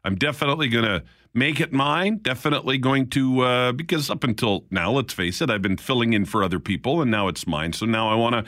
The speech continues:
I wanna kinda make it mine, but with your help, because I've always relied on you, uh, for your advice and your ideas. So get 'em in. Two oh four, seven eighty, sixty-eight sixty-eight.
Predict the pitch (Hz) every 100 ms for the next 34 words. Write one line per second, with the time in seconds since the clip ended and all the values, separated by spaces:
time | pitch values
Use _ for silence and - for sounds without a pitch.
0 | - - - - 160 170 170 185 196 214
1 | 226 - - 104 78 69 - 214 196 196
2 | 170 147 151 156 226 190 - 107 101 110
3 | 104 104 - - 104 101 110 185 156 95
4 | 104 98 95 92 90 78 - - 107 87
5 | 117 - _ _ _ - 95 82 110 101
6 | 104 98 92 87 90 107 123 95 95 90
7 | 92 87 82 82 104 - 82 78 - _
8 | _ _ _ _ - 78 110 208 220 180
9 | 208 - _ - 139 143 170 147 143 -
10 | 120 135 165 160 131 127 139 151 - 127
11 | 104 - 110 110 - 110 85 - 110 175
12 | 196